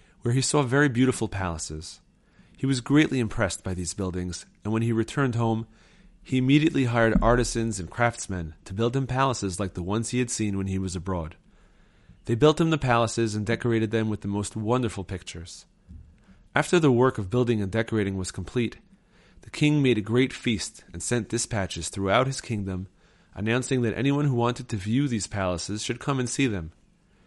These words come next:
People came from all over the kingdom. From one particular city, two men teamed up and traveled together to see the palaces the king had built.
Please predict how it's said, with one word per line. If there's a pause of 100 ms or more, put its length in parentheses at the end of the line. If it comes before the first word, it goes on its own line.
(280)
People
came
from
all
over
the
kingdom. (720)
From
one
particular
city,
two
men
teamed
up
and
traveled
together
to
see
the
palaces
the
king
had
built.